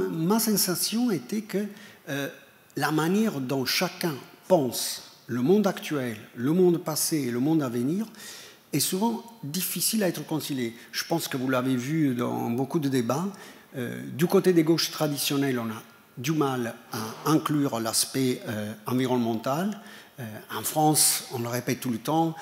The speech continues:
ça c'est des choses, euh, pour les bobos, on le répète tout le temps. Euh, même dans mes associations d'histoire du monde du travail, on travaille sur les travailleurs, on a les inégalités, mais le reste c'est des bobos, il faut penser à l'emploi.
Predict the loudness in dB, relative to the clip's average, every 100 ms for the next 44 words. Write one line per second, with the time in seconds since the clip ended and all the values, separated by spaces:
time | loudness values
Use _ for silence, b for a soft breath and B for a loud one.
0 | B -10 -6 -6 -4 -4 -4 -2 -2 -2
1 | -2 -2 -2 -6 -6 -4 -2 -2 -2 -6
2 | -12 -14 -10 -6 -4 0 0 2 0 2
3 | 0 -2 B B B -12 -10 -2 4 6
4 | 6 6 4 4 2 0 -2 0 0 0
5 | 2 2 0 -2 -2 0 2 2 2 -2
6 | -2 0 0 0 -4 B -4 -2 2 2
7 | 2 2 0 2 2 2 2 2 4 4
8 | 4 4 6 6 6 6 6 4 4 4
9 | 6 6 4 0 0 0 4 4 4 2
10 | 0 0 0 2 2 0 -2 0 2 0
11 | 0 -2 -6